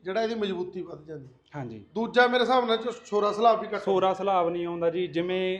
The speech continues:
Speaker 2: ਤੁਸੀਂ ਦੇਖਿਆ ਹੋਣਾ, ਫਰਸ਼ ਸਾਈਡਾਂ ਤੋਂ ਬੈਠੂਗਾ ਜੀ,
Speaker 1: ਠੀਕ ਹੈ।
Speaker 2: ਸੈਂਟਰ ਤੋਂ ਫਰਸ਼ ਨਹੀਂ ਬਹਿੰਦਾ ਹੈਗਾ ਜੀ।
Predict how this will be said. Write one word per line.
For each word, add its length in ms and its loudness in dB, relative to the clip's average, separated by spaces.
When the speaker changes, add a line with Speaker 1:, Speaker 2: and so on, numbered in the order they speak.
Speaker 2:
ਤੁਸੀਂ 200 -8
ਦੇਖਿਆ 320 -2
ਹੋਣਾ, 200 0
ਫਰਸ਼ 320 0
ਸਾਈਡਾਂ 360 -2
ਤੋਂ 120 0
ਬੈਠੂਗਾ 360 -4
ਜੀ, 100 -14
Speaker 1:
ਠੀਕ 80 -20
ਹੈ। 360 -20
Speaker 2:
ਸੈਂਟਰ 340 -4
ਤੋਂ 100 -4
ਫਰਸ਼ 220 -4
ਨਹੀਂ 120 -6
ਬਹਿੰਦਾ 240 -12
ਹੈਗਾ 200 -16
ਜੀ। 120 -20